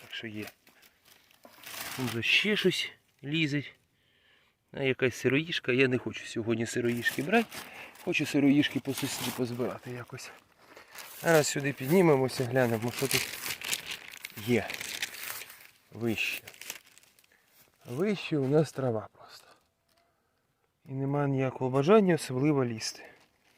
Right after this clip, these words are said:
Так що не будемо ми верхолазанням займатися. Підемо далі.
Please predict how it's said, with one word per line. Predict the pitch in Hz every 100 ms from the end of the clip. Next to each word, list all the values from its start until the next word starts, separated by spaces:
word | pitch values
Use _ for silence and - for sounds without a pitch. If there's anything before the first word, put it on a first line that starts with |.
| _ _ _ - - - - - - _ _ _ _ _ _
Так | 175 185
що | - 139 170 180 175 - - - -
не | 139 175
будемо | 151 139 131 131 131 131 - - - - - - - - - - - - - - - -
ми | 139 143 127
верхолазанням | 131 131 139 139 135 120 135 131
займатися. | 123 131 175 214 - - 156 - _ - - - -
Підемо | - 135 139 143
далі. | 120 117 110